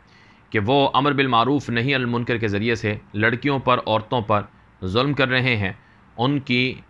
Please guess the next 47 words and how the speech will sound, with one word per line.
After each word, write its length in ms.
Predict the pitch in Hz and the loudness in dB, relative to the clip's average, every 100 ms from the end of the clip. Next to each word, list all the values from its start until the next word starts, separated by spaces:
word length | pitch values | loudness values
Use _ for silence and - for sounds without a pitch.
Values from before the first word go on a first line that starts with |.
| _ - | _ -10
हक 300 | 101 123 127 - | 0 0 0 -2
तलफ़ी 300 | 139 151 143 | 0 0 2
कर 160 | 131 | 2
रहे 260 | 123 120 117 | 0 0 0
हैं, 120 | 104 | -2
उनके 340 | - 131 127 123 | -2 -4 -2 -2
हुकूक 400 | 104 101 143 135 | -2 -2 -2 0
के 120 | 123 | -4
ख़िलाफ़ 400 | - 110 117 127 | -2 2 2 2
काम 200 | 131 131 | 0 0
कर 140 | 123 123 | 0 -2
रहे 240 | 120 123 | 0 0
हैं, 180 | 107 98 - - - | 0 -2 -6 -20 -2
लिहाजा 520 | 110 110 120 135 139 - _ - | 2 2 2 2 0 -2 _ -6
वो 140 | 113 | -2
भी 100 | 131 | 0
ब्लैकलिस्ट 440 | 113 117 - 139 131 | 2 0 0 -4 -2
किए 100 | 135 | 0
जाते 280 | 120 113 120 | 0 0 -2
हैं, 260 | 107 104 - _ 127 | -2 -4 -12 _ -6
उनके 240 | 131 127 | -4 -2
साथ 200 | 123 117 | 2 2
भी 140 | 113 | 2
कोई 160 | 120 113 | -2 0
लेन 260 | 104 113 127 | 2 0 0
देन 140 | 127 | -2
नहीं 240 | 120 117 120 | 0 -2 -2
होगी 280 | 113 113 123 | -2 -2 -4
और 160 | 101 104 | -2 0
ना 140 | 107 | 0
ही 100 | 117 | 0
वो 100 | 113 | -2
किसी 220 | 104 101 104 | -4 -4 -2
मुल्क 220 | 104 101 | -2 0
का 140 | 117 131 - _ | 0 -2 -12 _
सफ़र 360 | - 131 139 120 | -4 -2 0 0
कर 160 | 117 | 0
सकेंगे। 540 | 104 107 110 101 101 113 - - - - 110 | -2 -2 -2 0 2 0 -2 -14 -20 -14 -2
ये 120 | 151 | 0
यूरोपीय 380 | 143 123 120 127 | 2 -2 -2 -2
यूनियन 280 | 117 117 110 | -2 -4 -2
की 80 | |
जानिब 240 | 104 104 107 | 0 0 0
से 120 | 123 | -2
अफ़गान 320 | 107 110 113 | -2 0 0
तालिबान 440 | 104 98 92 104 101 | 0 0 0 0 2
पर 240 | 127 | 0